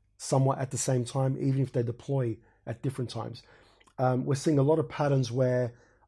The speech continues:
a lot of our existing Prisma Access customers, and we have many, many of them, uh, these days, those customers are now looking out to the edge, and they're starting to think, "Why on earth would I use a third-party S D wan solution,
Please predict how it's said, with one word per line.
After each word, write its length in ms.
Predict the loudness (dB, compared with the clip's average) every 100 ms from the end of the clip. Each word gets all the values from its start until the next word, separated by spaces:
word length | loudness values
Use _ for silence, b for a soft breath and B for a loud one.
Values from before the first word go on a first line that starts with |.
| -4
a 40 | 2
lot 220 | 4 4
of 100 | 4
our 120 | 2
existing 440 | 0 -2 -4 -4
Prisma 360 | -2 0 0 -2
Access 380 | -4 -4 -6 -6
customers, 460 | -10 -6 -4 -2
and 80 | 0
we 80 | 0
have 140 | -2
many, 380 | -2 -2 0 0
many 260 | 0 0 0
of 140 | -2
them, 200 | -2 -4 b b b -8
uh, 160 | -6 -4
these 280 | -2 -2 -2
days, 280 | -2 -2 -6 b b 0
those 240 | 0 2
customers 420 | -2 -4 -4 -2
are 40 | 0
now 180 | 0 -2
looking 340 | -2 -2 -4
out 160 | -4 -6
to 120 | -4
the 180 | -2 -2
edge, 280 | -4 -12 b b b b -4
and 100 | -2
they're 80 | -2
starting 320 | 0 0 0
to 100 | -2
think, 360 | 0 0 -2 b b b b -8
"Why 280 | 0 2 2
on 100 | 2
earth 240 | 0 0
would 120 | 0
I 60 | 2
use 300 | 2 2 -2
a 60 |
third-party 640 | -6 -2 -2 -2 -4 0 0
S 140 | 0
D 100 | -4
wan 240 | -2 -2 -2
solution, 500 | -4 -6 -4 -6